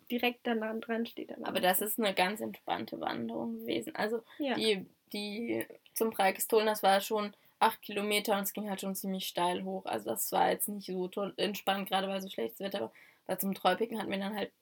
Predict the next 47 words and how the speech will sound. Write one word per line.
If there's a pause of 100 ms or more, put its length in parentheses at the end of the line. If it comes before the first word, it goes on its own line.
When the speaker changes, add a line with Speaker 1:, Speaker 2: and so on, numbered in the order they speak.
Speaker 2:
ausnahmsweise
mal
nochmal
ganz
gutes
Wetter. (480)
Und
das
war
halt
so
eine
Stunde
hin
und
eine
Stunde
zurück
und (360)
war
eigentlich
ganz
entspannt.
Und
selbst
da
waren (500)
auch
noch
relativ
viele
Leute.
Speaker 1:
Also
wenn
ihr
Kleinkinder
habt, (360)
Trollpicken
ist
gut,
Preikestolen
nicht
Speaker 2:
Ja,
Speaker 1:
so.
Speaker 2:
auf
jeden
Fall.